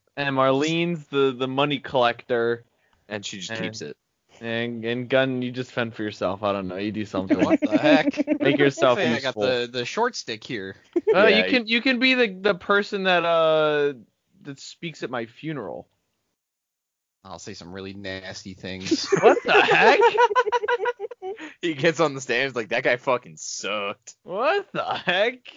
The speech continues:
Speaker 1: Hmm.
Speaker 2: That's, that's pretty,
Speaker 1: All right.
Speaker 2: uh, that'd be pretty unfortunate.
Speaker 3: That's what you get for selling my board games.
Speaker 2: <laughs> Gets up there, just shits all over him. It's like, <laughs> "Ha, that's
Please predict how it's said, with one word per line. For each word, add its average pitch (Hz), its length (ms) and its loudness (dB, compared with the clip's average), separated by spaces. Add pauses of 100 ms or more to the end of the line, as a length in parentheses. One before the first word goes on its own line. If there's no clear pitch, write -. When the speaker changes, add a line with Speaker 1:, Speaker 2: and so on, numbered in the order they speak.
(1300)
Speaker 1:
Hmm. 127 100 -16
Speaker 2:
That's, 110 280 -14 (1600)
that's 90 140 -20
pretty, 123 320 -10
Speaker 1:
All 98 60 -4
right. 90 80 -2
Speaker 2:
uh, 85 220 -10 (480)
that'd 117 140 -4
be 311 80 -6
pretty 143 240 -4
unfortunate. 110 380 -4
Speaker 3:
That's - 80 -12
what 127 60 -2
you 117 60 -4
get 131 200 2
for 113 160 -6
selling 120 360 0
my 104 120 -2
board 127 320 0
games. 90 500 -4 (640)
Speaker 2:
<laughs> 440 60 4 (1600)
Gets 117 260 -10
up 92 180 -10
there, 104 160 -10
just 101 180 -16
shits - 420 -16
all 101 200 -8
over 101 280 -12
him. 120 80 -12
It's 110 100 -16
like, 104 160 -6
<laughs> 160 40 -2
"Ha, - 180 0
that's 123 180 -2